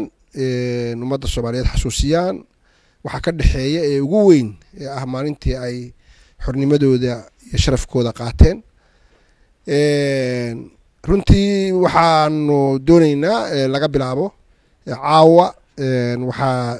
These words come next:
T V-ga qaranka iyo meelo badan ka bixi doona, een, barnaamijyo, een, lagu xusayo taariikhdaas weyn ee Soomaaliyeed oo lixdan iyo shan sano,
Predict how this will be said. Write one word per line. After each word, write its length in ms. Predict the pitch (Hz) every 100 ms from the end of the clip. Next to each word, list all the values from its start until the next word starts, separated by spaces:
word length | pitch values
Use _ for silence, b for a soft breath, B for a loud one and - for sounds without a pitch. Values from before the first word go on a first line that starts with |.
| -
T 140 | - 131
V-ga 240 | 185 139
qaranka 380 | 151 143 127 135
iyo 420 | 135 131 120 - _ _ _ _ _ -
meelo 500 | 131 135 147 165 165
badan 400 | 135 143 139 127
ka 140 | 147
bixi 240 | 143 -
doona, 380 | 123 131 143 226 - _ _ _ _ _ _
een, 1080 | 208 139 135 127 127 123 120 117 117 117 120 - _ _ _ _ _ 151
barnaamijyo, 920 | 147 156 160 165 147 139 214 233 - - _ _ _ _ _ _ _ _ _
een, 720 | 160 139 135 127 123 120 123 151
lagu 300 | 160 196 233
xusayo 480 | - 175 - 135 139
taariikhdaas 600 | - 123 143 143 127 -
weyn 300 | 123 135 107 - 196
ee 80 | 113
Soomaaliyeed 640 | 127 117 117 147 220 -
oo 80 | 139
lixdan 320 | 135 170 147 120
iyo 120 | 120
shan 220 | - 208
sano, 360 | - 120 123